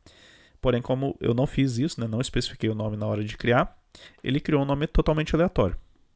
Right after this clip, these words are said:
tá? Então vou colocar aqui o I D mesmo, depois, opa, na hora que a gente rodar novamente, criar um novo container, é, a gente especifica um nome pra ele,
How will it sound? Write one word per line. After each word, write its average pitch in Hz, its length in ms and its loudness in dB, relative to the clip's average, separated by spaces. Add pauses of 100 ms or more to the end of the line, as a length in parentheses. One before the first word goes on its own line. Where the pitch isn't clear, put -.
(160)
tá? 95 120 -2
Então 123 200 -4
vou 175 140 -2
colocar - 440 0
aqui - 140 -4
o 104 140 2
I 101 80 0
D 104 160 -4
mesmo, 127 300 0 (640)
depois, - 520 6 (220)
opa, 107 220 8
na 113 140 0
hora 104 120 6
que - 100 0
a 107 40 2
gente 107 240 -2
rodar 104 260 0
novamente, 104 580 -2 (400)
criar 104 140 2
um 101 80 4
novo 101 220 4
container, 120 560 2 (680)
é, 101 380 -2
a 107 100 4
gente 101 200 -2
especifica - 540 4
um 120 40 -2
nome 107 260 2
pra 110 160 8
ele, - 160 0